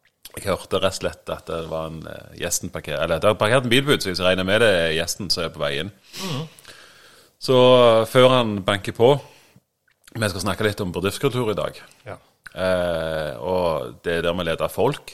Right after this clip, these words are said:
Speaker 1: det, det skal stå respekt av. Det er ikke alltid like lett.
Speaker 2: Nei.
Speaker 1: Eh, så folk er ganske forskjellige.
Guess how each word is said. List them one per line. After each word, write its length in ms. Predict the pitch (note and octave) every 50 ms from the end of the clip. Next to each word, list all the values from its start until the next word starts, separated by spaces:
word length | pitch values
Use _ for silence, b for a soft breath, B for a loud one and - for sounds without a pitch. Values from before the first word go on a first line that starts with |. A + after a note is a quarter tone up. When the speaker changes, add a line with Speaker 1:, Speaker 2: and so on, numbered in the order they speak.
| - - _
Speaker 1:
det, 140 | G2 F#2 F2+ F2 F2 E2+ E2 D#2+ D#2 D2 C#2+
det 140 | - - D#2+
skal 460 | E2+ - - D#3 C#3+ B2+ A#2 G#2+ G2+ G2
stå 140 | - - A#2
respekt 420 | G#2 G2 F#2 - - F#2+ G#2+ - -
av. 120 | D#2 D2+
Det 60 | - C#2
er 40 | -
ikke 80 | - D3
alltid 160 | D3 - E3+
like 160 | C3+ F#2 D#2+ D2
lett. 300 | F#2+ D3 D3+ - _ _ _ _ _ _ _ _ _ _ _ _
Speaker 2:
Nei. 100 | - A#2+ C3+ F3 b b b b b b _ -
Speaker 1:
Eh, 840 | B2 A#2+ A#2+ A#2+ A#2 A2+ A2 G#2 G2+ F#2 F2 E2 D#2+ D#2+ D#2 D#2 D#2 D#2 D#2 D#2+
så 220 | D#2+ - A2 A2+ G#2+ G#2+ G#2 G2+ G2+ G2 F2 D#2 C#2+ - _ _ _ _ _ _ _ _ _ _ _ _ _ _ _ -
folk 320 | - - A2 A2+ A#2+ -
er 220 | A2+ G#2+ G#2 G#2 G2+
ganske 240 | F#2 E2 - - A#2
forskjellige. 460 | G#2 A#2 - - F#3+ D#3+ C#3 C3+ A#2